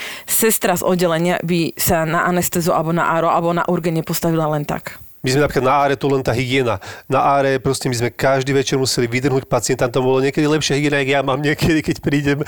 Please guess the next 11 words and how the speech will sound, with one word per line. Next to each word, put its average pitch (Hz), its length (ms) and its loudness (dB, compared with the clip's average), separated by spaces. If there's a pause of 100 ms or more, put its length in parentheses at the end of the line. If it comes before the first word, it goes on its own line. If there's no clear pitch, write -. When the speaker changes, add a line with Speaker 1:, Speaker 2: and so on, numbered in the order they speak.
(260)
Speaker 2:
že 139 260 0
už 147 140 2
sa - 100 0
iba 143 140 0
osprchujem. 139 440 0
Tam 139 160 0
sme 135 300 0 (300)
holili, 147 600 2
dutinu 143 500 0
ústnu 139 300 -2
umývali, 135 480 0